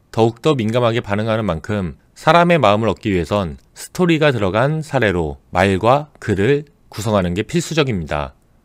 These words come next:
오늘 다룬 내용을 간단히 요약해 보겠습니다. 첫째,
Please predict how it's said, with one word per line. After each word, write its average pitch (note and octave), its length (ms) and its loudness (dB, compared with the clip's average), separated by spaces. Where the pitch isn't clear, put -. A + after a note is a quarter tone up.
오늘 D3 260 4
다룬 C#3 260 2
내용을 A#2 380 4
간단히 B2 460 0
요약해 G#2 260 2
보겠습니다. D#2+ 720 -4
첫째, F2+ 460 -2